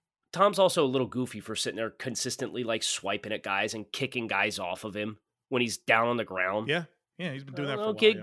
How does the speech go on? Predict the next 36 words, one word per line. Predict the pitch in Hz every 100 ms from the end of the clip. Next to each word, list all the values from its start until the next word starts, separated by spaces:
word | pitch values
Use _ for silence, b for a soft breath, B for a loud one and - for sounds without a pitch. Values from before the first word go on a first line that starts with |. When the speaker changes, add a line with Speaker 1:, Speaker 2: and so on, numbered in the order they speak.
| 156
Speaker 2:
yeah. | 196
Speaker 1:
get, | 196
get | 170 214
after | 226 214
your | 202
offensive | 196 202 - 143
lineman, | 147 131 92
man. | 87 107 - _ _ _ _ _ _ _
Don't | 180
get | 165
mad | 180
at | 165
the | 143
Speaker 2:
It's |
fine, | 170
Speaker 1:
defense. | 147 143
Speaker 2:
Kyle. | 117
Speaker 1:
Don't, | 113
don't | 202
Speaker 2:
It's | 202
fine. | 120
Speaker 1:
kick | 101 233 226
Grady | - 185 185
Jarrett | 120 151 151 127
up | 123
off | 131 127 -
of | 104
you | 95
because | 95 104 -
you | 120
got | 117 113 - - _ _ - 131
thrown | 135 135
to | 135
the |
ground. | 110 113 82 - _ _ _ _ _ _ _ _ _ _ _ _ _ _ _ _ _ _ -
Speaker 2:
Garbage. | 120 113 95 -